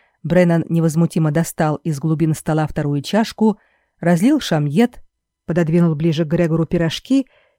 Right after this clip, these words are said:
и задумчиво сообщил: «Интереснейший феномен.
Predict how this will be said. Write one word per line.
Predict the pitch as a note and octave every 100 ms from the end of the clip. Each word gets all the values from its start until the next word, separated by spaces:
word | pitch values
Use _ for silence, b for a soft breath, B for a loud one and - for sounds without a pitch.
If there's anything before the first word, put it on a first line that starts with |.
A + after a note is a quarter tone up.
| _
и | B3
задумчиво | G#3+ G3 G#3+ G3+ F3+ F3+
сообщил: | - E3+ D#3+ - D#3+ D3 C3 _ _ _ _ _ _ _ _ _ -
«Интереснейший | F#3 F3+ F#3 F3 E4+ - C4+ - B3+
феномен. | - A#3+ F#3 D#3 C#3+ C3